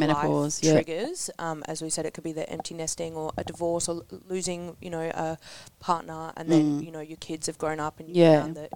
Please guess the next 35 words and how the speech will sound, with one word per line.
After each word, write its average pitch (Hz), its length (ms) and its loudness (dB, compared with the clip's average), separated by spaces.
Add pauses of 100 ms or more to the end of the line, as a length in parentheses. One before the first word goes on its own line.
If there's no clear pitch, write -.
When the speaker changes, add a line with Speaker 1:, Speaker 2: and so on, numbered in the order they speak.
(140)
Speaker 2:
yeah, 165 300 -2
that 160 220 -2
those 170 180 -2
people 151 360 -4
around 156 400 -6
you 156 100 -8
just 156 180 -6
start - 220 -4
to - 80 -12
change, 156 480 -8
and 165 180 -10 (560)
it 170 140 -2 (140)
can 170 180 -2
become 165 360 -8
isolating. 170 460 -2
And 185 80 -8
especially, 247 580 -2 (420)
I 170 60 -8
mean, 165 200 -2
we're 160 360 2
in 156 200 -12
Sydney 151 460 -2
and 151 100 -8
we're 151 120 -6
about 143 300 -6
to - 80 -12
launch 151 340 -8
in 165 80 -12
Melbourne 151 320 -8
as 156 200 -8
well. 151 280 -2
Speaker 1:
Fantastic. 170 640 2
Speaker 2:
Even 269 220 0
more 165 260 -6
so, 151 580 -8